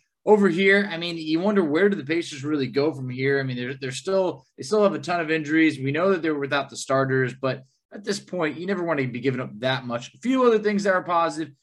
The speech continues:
You know, you touched on Lance. He finishes the game with a double-double, fourteen, ten, and six. Great to see him, you know, get into a, a nice flow again. So only helps his case to get signed for the rest of the year.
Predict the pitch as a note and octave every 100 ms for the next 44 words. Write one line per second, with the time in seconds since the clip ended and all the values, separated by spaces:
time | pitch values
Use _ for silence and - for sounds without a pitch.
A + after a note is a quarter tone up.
0 | _ C#3+ D3 D3 F#3+ - F3+ D#3+ C#3 C#3
1 | C#3 C3+ - F3 D#3+ E3 C3 C3 C3+ C3
2 | A#2 A#2+ A2 G#2 A2 G#2+ - - E3+ C3+
3 | D#3+ D#3 C3+ C#3 C3+ - C3+ C3 - -
4 | _ _ E3 F3 D#3 C#3 F3 D#3 D3 D3+
5 | D3 D3+ C#3 B2+ - - _ A2+ A#2+ D3+
6 | D3+ D#3+ D3+ C#3 B2+ A2 A2 C#3 D#3 D#3
7 | - - D3 C3+ B2+ B2+ C3 - - C#3
8 | C3 B2+ D3+ D3+ D3 D#3+ - - C#3+ -
9 | C3+ C3 C#3 C#3 C3+ - A#2 B2 B2+ -
10 | _ D#3 C3+ C#3 C3+ B2 A#2 A#2 -